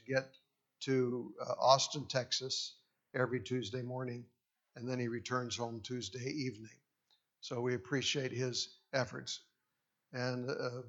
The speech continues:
of course, Brother Andy, uh, travels from here to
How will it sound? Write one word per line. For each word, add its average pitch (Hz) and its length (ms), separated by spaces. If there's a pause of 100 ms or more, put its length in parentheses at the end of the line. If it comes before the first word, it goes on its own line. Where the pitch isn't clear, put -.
(1200)
of 131 220
course, 139 240
Brother 131 340
Andy, 135 380 (260)
uh, - 40 (100)
travels 123 500
from 123 260
here 131 360
to 117 200